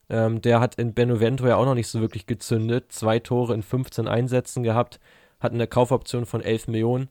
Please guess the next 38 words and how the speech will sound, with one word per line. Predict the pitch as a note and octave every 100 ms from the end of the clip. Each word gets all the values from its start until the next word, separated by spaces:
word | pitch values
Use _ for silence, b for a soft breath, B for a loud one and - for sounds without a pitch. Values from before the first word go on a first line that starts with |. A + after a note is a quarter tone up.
| _ _ _ -
äh, | A2+
die | A2
Italiener, | A2 B2 A2+ A#2+ A2+
die | G#2+
sie | G2+ A2 A2 -
jetzt | G#2+ -
auch | A2
nicht | G#2+
gezogen | G#2 - A2+ A#2 A2
haben. | A2 A2 b b b b b
Aber | A2 A2 G#2+
denke | A2 A#2 A#2+
auch, | A2+ F#2+
dass | G#2+ -
er | G#2+ A#2
sich | A2+
nochmal | A2+ A#2 A2+
in |
den | A2
Vordergrund | - A2+ A2 - A2
spielen | - A2+ A#2 A#2+ -
könnte, | - A#2+ C3 D3 C#3 G#2+
wie | C3
ja | C#3+ C3+ C#3+ _
vielleicht | - A2 B2 -
auch | B2+
nochmal | A#2+ A#2+ A#2+
Pedro | A#2+ - B2+ -
de | A#2 A2+
la | G#2+ G#2
Vega | D3 A#2
auf | G#2+ -
Außen, | G#2+ G#2+ A#2 C3+ b b b b b
ähm, | - G#2+ G#2+ G#2
der | G#2+
Mann | A2 A2+
von | - A2+
Lanús, | G#2+ G#2+ B2 D#3 -